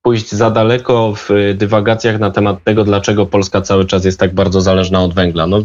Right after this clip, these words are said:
warto by było opowiedzieć raczej o naszych planach zmian, o tym, w jaki sposób chcemy zapewnić sprawiedliwą transformację, która ustabilizuje ten proces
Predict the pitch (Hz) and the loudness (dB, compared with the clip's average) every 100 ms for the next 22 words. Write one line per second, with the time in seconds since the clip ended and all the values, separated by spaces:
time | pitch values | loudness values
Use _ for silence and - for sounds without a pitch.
0 | 82 117 131 110 127 110 120 113 110 - | -2 0 0 0 -2 2 2 2 -2 -12
1 | - - - 113 120 110 120 110 113 110 | -20 -20 -6 -2 0 2 0 0 0 0
2 | - 107 107 107 98 98 - 107 101 95 | 0 0 0 -2 -2 -6 -2 0 0 -2
3 | 92 104 123 135 _ _ _ - 110 120 | 0 0 0 -4 _ _ _ -2 0 0
4 | 107 110 107 107 110 104 104 - 107 101 | 0 0 -2 -2 -2 -2 -4 0 2 2
5 | 101 101 101 95 - - 110 110 113 107 | 0 0 0 -2 -4 0 2 2 2 0
6 | 107 104 - 104 101 104 113 - 107 98 | 0 -2 -2 0 0 0 -2 -2 -2 0
7 | - 120 - 113 113 107 110 101 101 98 | -2 -2 0 -2 0 0 0 0 -2 0
8 | 104 98 151 | -2 0 -2